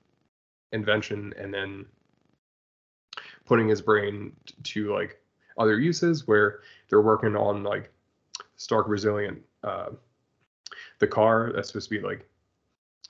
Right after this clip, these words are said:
repulsor technology. And it's kind of all about the idea that, especially with Tony, he's so entrenched in, um,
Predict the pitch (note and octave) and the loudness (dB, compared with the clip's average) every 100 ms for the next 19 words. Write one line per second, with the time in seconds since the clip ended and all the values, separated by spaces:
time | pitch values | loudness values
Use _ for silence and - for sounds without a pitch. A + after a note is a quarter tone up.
0 | - - G#2 G#2+ G#2+ A2 A#2 A#2 A2+ A2 | -12 -6 -2 -2 -2 0 -2 0 0 0
1 | A#2 - G#2+ - D#3+ C#3+ - B2 A#2 G#2+ | -2 0 -2 2 2 2 4 4 4 2
2 | G2+ G#2 G2+ G#2 G#2 G2 G2+ - - _ | 2 0 0 0 0 0 -4 -8 -20 _
3 | _ _ _ _ - C3+ A#2+ A#2 G#2+ - | _ _ _ _ -2 0 4 4 4 4
4 | G#2+ G#2+ G#2+ - - A2+ - - A2+ G#2+ | 2 2 -4 -6 0 0 0 2 6 6
5 | G#2+ - G2 G2+ - - - G#2 G2+ G2 | 4 0 -2 -2 -6 -8 -4 -4 -4 -10
6 | G2+ - - F#2+ F#2+ G2 - | -16 -20 -12 -8 -8 -10 -16